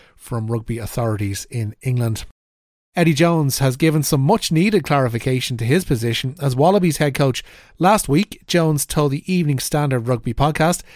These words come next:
that he'd be leaving the job after the World Cup, win or lose.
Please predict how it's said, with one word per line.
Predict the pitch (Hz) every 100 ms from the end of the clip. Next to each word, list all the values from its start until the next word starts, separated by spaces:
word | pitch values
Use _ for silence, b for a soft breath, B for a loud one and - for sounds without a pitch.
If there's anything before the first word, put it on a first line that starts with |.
| B
that | -
he'd | 113 139
be | 123
leaving | 117 151 214 208
the | 131
job | 131 123 - -
after | 208 240 - 165 156
the | 123
World | 117 104 -
Cup, | - 135
win | - 147 139 123 -
or | 165
lose. | 202 220 180